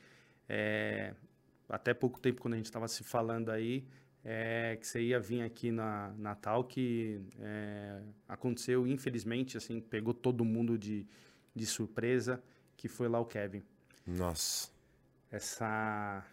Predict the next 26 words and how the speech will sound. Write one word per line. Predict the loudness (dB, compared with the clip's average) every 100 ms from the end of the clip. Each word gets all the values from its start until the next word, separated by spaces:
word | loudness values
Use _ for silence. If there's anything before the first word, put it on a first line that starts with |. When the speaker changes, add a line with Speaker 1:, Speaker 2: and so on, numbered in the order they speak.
| -20 -20 -20 -6
Speaker 1:
como | 2 2
é |
que | 2
você | 4 4
viu | 4 0 2
isso? | 2 0 -2
Como | 0 -2
é |
que | 0
você | 0
recebeu | 0 0 0 2 2
isso? | 2 0 -2 0 2 4 2 -2 -8 -18 _ _ -20 -10
É, | -4 -2 -2 -2 -4 -4 -6 -8 -8
como | 0 0
é | 4
que | 6
era | 6 2 -4 -12 -4
você | -2 0 0
com | -2 -2 0
ele? | 2 2 0 -2 -4 -10 -18 -12
É | -10 -8 -8 -8 -2
Speaker 2:
Ah, | 4 6 6
o | 4
Kevin, | 2 4 4 4 2
ele | 2 2 2 2 2
nunca, | 4 4 4 6 8 8 4